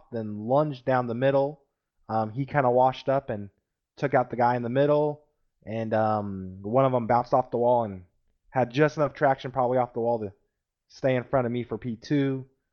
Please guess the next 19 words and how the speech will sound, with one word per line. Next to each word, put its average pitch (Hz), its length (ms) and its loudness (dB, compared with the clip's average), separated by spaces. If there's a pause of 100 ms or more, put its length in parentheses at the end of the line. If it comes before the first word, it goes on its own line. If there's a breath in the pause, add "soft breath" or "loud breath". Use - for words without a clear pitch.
(200)
But 110 100 -6
it 120 60 2
was 120 120 0
a 101 60 2
really 123 440 2
fun 113 260 -2
race, 95 340 -6
really 107 160 -4
fun. 95 320 -4
Uh, 95 260 -4 (360)
you 107 80 -10
gotta 123 260 6
make 113 200 -6
one 107 80 -4
of 104 60 -4
those 98 120 -6
races 92 320 -6
there, 95 140 -6
Mike. 98 340 -6